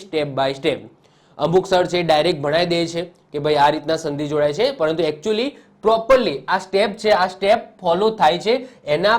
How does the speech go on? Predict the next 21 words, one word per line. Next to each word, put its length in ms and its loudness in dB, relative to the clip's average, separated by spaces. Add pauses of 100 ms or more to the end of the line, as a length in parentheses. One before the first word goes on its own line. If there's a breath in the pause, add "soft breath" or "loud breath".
પછી 300 0
જ 60 -6
આ 180 4
રીતના 220 -6
સંધિ 440 -4
જોડાય 320 4
છે. 80 -14 (480 soft breath)
પરંતુ 240 2
એક્ઝામની 520 4
અંદર 160 2
આપણે 240 4
આ 120 4
બધા 220 2
સ્ટેપ 280 -2
લખવાની 380 0
જરૂર 180 0
નથી, 300 -2 (200 loud breath)
એ 100 0
વખતે 360 0
તો 60 2
આપણે 220 0